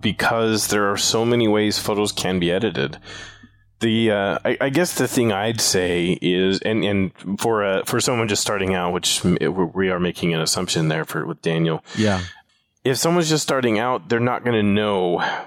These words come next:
Speaker 1: what I'm gonna advise <laughs> here.
Speaker 2: Right.
Speaker 1: But having a creative vision is, is kind of the biggest point to it. And, and it's tough to figure out what that's gonna be for you. I,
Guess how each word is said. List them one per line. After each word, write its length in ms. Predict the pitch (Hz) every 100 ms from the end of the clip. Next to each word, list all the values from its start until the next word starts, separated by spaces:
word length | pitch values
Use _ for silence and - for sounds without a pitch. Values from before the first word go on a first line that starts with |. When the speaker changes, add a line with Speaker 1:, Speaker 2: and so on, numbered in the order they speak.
| -
Speaker 1:
what 140 | 98
I'm 200 | 95 90
gonna 180 | 87 87
advise 440 | 80 85 82 87 -
<laughs> 20 |
here. 720 | - - - 403 - - -
Speaker 2:
Right. 340 | 156 110 196 -
Speaker 1:
But 200 | 135 - - - -
having 440 | - 143 180 196 151
a 60 |
creative 560 | 131 139 127 120 110 92
vision 460 | 98 87 95 - - - - _ _ -
is, 580 | 98 98 95 95 - -
is 200 | 98 95
kind 420 | - - - 107
of 100 | 123
the 120 | 107 87
biggest 640 | - 104 113 110 - -
point 500 | - 101 95 - - -
to 240 | 98 82
it. 260 | - - - - - - - _
And, 120 | 110 -
and 140 | 110 104
it's 160 | -
tough 360 | - 131 151 -
to 80 | 95
figure 300 | 117 110 107
out 100 | 98
what 520 | 98 95 - - - _ _ _ -
that's 220 | 98 -
gonna 200 | 98 82
be 220 | 82 104
for 160 | - 90
you. 220 | 80 76
I, 180 | 92